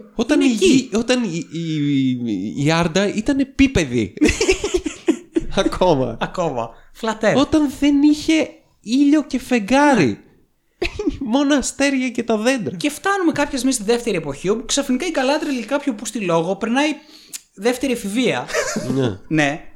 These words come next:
Speaker 2: Και είναι, "Α, ου, αυτό και θα πολεμήσω και θα κάνω και"
Speaker 1: Enraged
Speaker 2: Enraged
Speaker 1: και, ναι.
Speaker 2: και... αυτά και πάνω. Τι μαλακίες αφόρητες είναι αυτές. Και το αστείο είναι ότι όλη αυτή τη δύναμη, ε,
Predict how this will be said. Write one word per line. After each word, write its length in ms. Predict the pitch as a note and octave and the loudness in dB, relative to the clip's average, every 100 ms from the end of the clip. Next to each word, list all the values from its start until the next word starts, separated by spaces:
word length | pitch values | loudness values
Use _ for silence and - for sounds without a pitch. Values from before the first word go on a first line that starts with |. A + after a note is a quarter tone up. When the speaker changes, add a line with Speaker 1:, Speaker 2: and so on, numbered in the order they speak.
| - B3+ | -14 -6
Speaker 2:
Και 120 | - | 0
είναι, 240 | A3+ D#4+ D#4+ | 2 2 2
"Α, 360 | A#3 G3+ G#3 F3+ | -2 -4 -2 -2
ου, 140 | B3 | -4
αυτό 300 | F#3+ - B3 | -6 -4 -4
και 80 | A#3+ | -4
θα 120 | F3 | -8
πολεμήσω 580 | D#3 E3+ C#3+ F3 C4 G#3+ | -12 -14 -10 -6 -6 -8
και 100 | - | -14
θα 120 | - - | -18 -12
κάνω 300 | A#3+ C4+ A#3 | -6 -4 -4
και" 120 | G#3+ - - - - - B2 | -8 -16 -20 -20 -20 -8 -2
Speaker 1:
Enraged 600 | A#2 G2 G2 D3 F#3+ C3 A2 | -2 -2 0 2 2 0 -6
Speaker 2:
Enraged 100 | - G3 | -6 -2
Speaker 1:
και, 100 | A2+ G#2+ | 0 2
ναι. 260 | - C#3+ | 2 0
Speaker 2:
και... 120 | G#2+ | -4
αυτά 380 | - - - C4 | -8 -12 -6 -6
και 80 | A#3 | -6
πάνω. 300 | E3+ E3 C3+ - - _ _ | -10 -12 -14 -18 -20 _ _
Τι 80 | - A4 G#4 | -6 -2 0
μαλακίες 1120 | G4 F4+ E4 D4 C#4 - - D#4 D4+ C#4 - | 2 4 4 4 2 -4 -2 4 6 6 4
αφόρητες 840 | A#3+ G#3 - A#3 G#3+ F3 - C3+ - | 0 -2 2 6 6 4 0 -6 -6
είναι 140 | B2 | -4
αυτές. 560 | G#2+ - A2+ F#2+ D#2+ - - - _ | -4 -4 -6 -6 -8 -14 -20 -20 _
Και 100 | - | -4
το 80 | C#4+ | -2
αστείο 460 | C#4+ - F#4+ F#4 D4+ | 0 0 0 0 0
είναι 500 | A#3 F#3 D3 D3 - | 0 0 -2 -6 -10
ότι 380 | - G#3+ G#3+ G3+ - - - - | -6 -4 -4 -8 -10 -12 -14 -6
όλη 260 | C4+ E4 E4+ | -2 0 0
αυτή 180 | E4 C4+ | -2 -4
τη 140 | C4 | -4
δύναμη, 640 | D3+ F3+ G#3+ D#3+ A#2 G2 - - - - | -2 0 2 0 -2 -6 -10 -20 -20 -14
ε, 720 | A#2+ B2+ A#2+ A2+ A2 G#2 G2 | -6 -2 -2 -2 -4 -4 -6